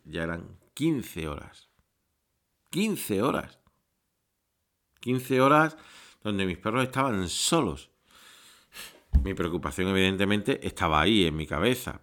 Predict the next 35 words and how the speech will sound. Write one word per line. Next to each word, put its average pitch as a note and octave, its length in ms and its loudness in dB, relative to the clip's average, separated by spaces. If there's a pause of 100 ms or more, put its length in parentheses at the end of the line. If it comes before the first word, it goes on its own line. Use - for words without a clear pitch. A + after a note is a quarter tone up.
(100)
pero D2 440 -6 (580)
si - 120 -20
quieres B2 240 4
entenderlo, G2+ 380 4
lo F2+ 60 2
entiendes. F#2 400 -2
Si F#2+ 120 -4
no F#2+ 80 0
quieres G#2+ 180 -2
entenderlo, F#2 420 -4
no E2+ 140 -4
lo G2+ 80 -2
entiendas. E2 520 -4 (100)
No G#2 320 -4
tenía G#2 460 -4
posibilidades F2+ 640 -2
de F2 100 -6
que D#2+ 100 -8
viniera F2+ 320 -4
nadie. D#2+ 320 -6
No F#2 140 -8
tenía B2+ 300 -6
posibilidades G2 760 -4
de F2+ 140 -4
que, D#2+ 280 -8 (520)
porque F#2 220 -8
te F2 80 -4
puedes G#2+ 240 -4
encontrar F#2 400 -4
también E2 260 -6
así. F2 300 -12 (340)
No G#2 140 -8
tenía C3 200 0
ninguna A#2+ 380 2
posibilidad. F#2 880 2